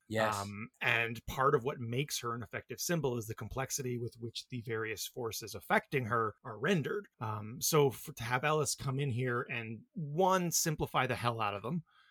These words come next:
Speaker 2: uh, a-, and then two, resolve the conflict that defines Rain. I mean, you could argue it's, it's good. It's, like, positive growth, um, but that only works if he's gonna do something else with that character, and, and I'm
Speaker 1: Mm.
Speaker 2: not sure we get that.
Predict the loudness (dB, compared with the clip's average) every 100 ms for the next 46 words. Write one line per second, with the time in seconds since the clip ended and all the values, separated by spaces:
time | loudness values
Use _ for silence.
0 | _ -2 0 2 0 0 -2 -2 -4 -4
1 | -2 0 0 -4 -4 2 2 2 0 2
2 | 2 0 -2 -6 -4 -4 -2 -2 -2 -4
3 | -4 -8 -8 -10 -6 -4 -2 -2 -4 -6
4 | -8 -10 _ -2 2 2 2 -2 2 2
5 | 4 2 2 0 -4 -2 4 4 2 -4
6 | -6 -4 -2 -2 -6 -6 -4 -2 -4 -6
7 | -14 -12 -10 -10 -12 -6 -4 -2 -4 0
8 | 0 2 0 -2 -4 -6 -4 -2 -2 -2
9 | -4 -2 -2 -2 -4 -6 -8 -4 0 0
10 | 0 -4 -4 -4 -4 -2 -2 -2 -2 -2
11 | -2 -2 0 0 0 0 -4 -10 -12 -12
12 | -8 -8 -8